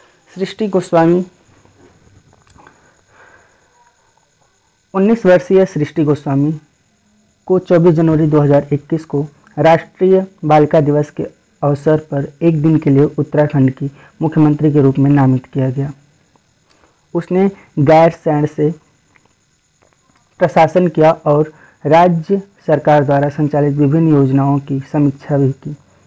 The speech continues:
जिसमें अटल आयुष्मान योजना, स्मार्ट सिटी परियोजना, पर्यटन विभाग की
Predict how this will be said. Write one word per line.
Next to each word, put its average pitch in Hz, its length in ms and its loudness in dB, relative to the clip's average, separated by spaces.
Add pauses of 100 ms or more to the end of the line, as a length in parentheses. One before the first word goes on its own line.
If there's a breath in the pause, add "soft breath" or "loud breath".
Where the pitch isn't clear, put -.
(120 soft breath)
जिसमें 160 420 0
अटल 156 260 0 (120)
आयुष्मान 139 520 0
योजना, 135 420 0
स्मार्ट 139 340 -4
सिटी 143 240 -4
परियोजना, 135 540 -4 (340 loud breath)
पर्यटन 175 380 2
विभाग 151 320 2
की 147 340 -6